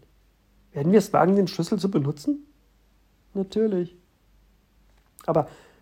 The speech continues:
Otemptos hat behauptet, dass nicht nur unsere Welt, sondern auch Lettimer untergehen würde,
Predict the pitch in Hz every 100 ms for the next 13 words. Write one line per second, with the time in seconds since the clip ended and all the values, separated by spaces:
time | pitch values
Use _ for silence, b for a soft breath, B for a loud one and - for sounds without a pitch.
0 | - - 180 196 180 185 185 151 185 -
1 | 196 170 170 - 190 214 208 - 196 214
2 | 208 240 254 240 160 156 165 - 170 170
3 | 185 151 180 226 262 180 - 170 170 165
4 | 165 151 165 165 151